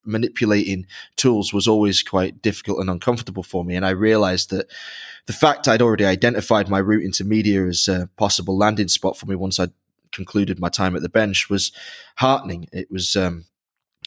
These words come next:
a comfort because I, I, I like to be really good at whatever it is that I do. And I knew that I wasn't gonna be of the Voutilainen or Ferrier standard. And that was quite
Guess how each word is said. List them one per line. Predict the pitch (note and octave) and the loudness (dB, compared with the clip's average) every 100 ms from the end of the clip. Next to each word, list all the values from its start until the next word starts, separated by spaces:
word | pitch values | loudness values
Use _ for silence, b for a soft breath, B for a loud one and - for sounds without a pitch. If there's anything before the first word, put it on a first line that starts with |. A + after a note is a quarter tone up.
| - | -8
a | - | -2
comfort | A#2+ A#2 - - - | 0 0 -2 -6 -8
because | - F#2+ | -6 0
I, | G2 G2 - | 2 0 -2
I, | G2 _ - | -6 _ -6
I | G2+ | 2
like | A#2+ D3 C#3+ | 2 2 -2
to | F#2+ | -4
be | G2+ G2 | -2 0
really | F#2+ F2 | 2 0
good | E2 A2 G2 - | 0 2 2 -2
at | D2+ | -6
whatever | F2 F#2+ F2+ F2+ | -2 0 0 0
it | - | -2
is | F#2 - | -2 -2
that | F2+ | -4
I | F#2 | 0
do. | G#2+ F#2+ | 2 2
And | F2 | 2
I | F2+ | 0
knew | G2 A2+ G#2+ | 2 4 4
that | G2 | 2
I | F#2+ | 2
wasn't | F#2+ G#2 F#2+ F2 | 2 2 2 -2
gonna | F2+ | -2
be | F2+ F#2 | 0 2
of | F#2+ - | 2 2
the | F#2 F2+ F2 B B - | 0 0 -2 B B -6
Voutilainen | - F#2+ F2+ F2+ F2 E2 | -2 2 2 2 0 -2
or | E2+ E2 | -2 -2
Ferrier | - F#2 F2+ F2 | 0 0 2 0
standard. | - - F#2 F2 E2 | 2 2 2 2 -2
And | E2 F2 - | -2 -6 -2
that | G#2+ - | -2 0
was | F#2+ - - | -2 -2 -2
quite | - G2 | 0 2